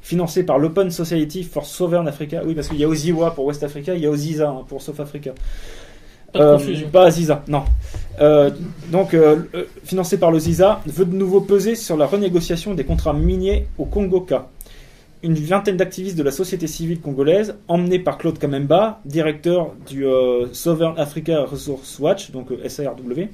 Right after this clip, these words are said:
Speaker 1: se sont entretenus fin mai avec le ministre des Mines et le gouverneur du Katanga. Voilà. Ce n'est pas la première fois que la S A R W s'invite dans le délicat dossier de la révision des contrats miniers congolais.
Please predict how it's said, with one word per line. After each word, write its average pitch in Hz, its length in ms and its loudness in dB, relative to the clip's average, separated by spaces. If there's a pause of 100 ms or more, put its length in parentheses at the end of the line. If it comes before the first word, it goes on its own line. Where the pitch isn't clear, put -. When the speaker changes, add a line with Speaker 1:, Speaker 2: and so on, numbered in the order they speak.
(640)
Speaker 1:
se - 180 -8
sont 202 220 -2
entretenus 175 380 -2
fin 190 160 -4
mai 208 140 -2
avec 160 180 -2
le 156 80 -2
ministre 180 280 -4
des 151 120 0
Mines 190 180 -2
et 160 60 -6
le 131 80 -2
gouverneur 170 360 -2
du 139 100 -12
Katanga. 143 540 -2 (500)
Voilà. - 140 -4 (960)
Ce - 160 -4
n'est 175 60 4
pas 196 80 2
la 208 80 6
première 190 240 -4
fois 208 100 0
que - 80 -6
la 147 180 0
S 165 140 0
A 190 140 4
R - 20 0
W 170 340 2
s'invite 180 360 -2
dans 147 100 -2
le 131 100 -2
délicat 170 320 -2
dossier 160 300 -4
de 143 60 -8
la 123 80 0
révision 143 260 -2
des 135 100 -6
contrats 131 280 -8
miniers 131 240 -6
congolais. 131 480 -2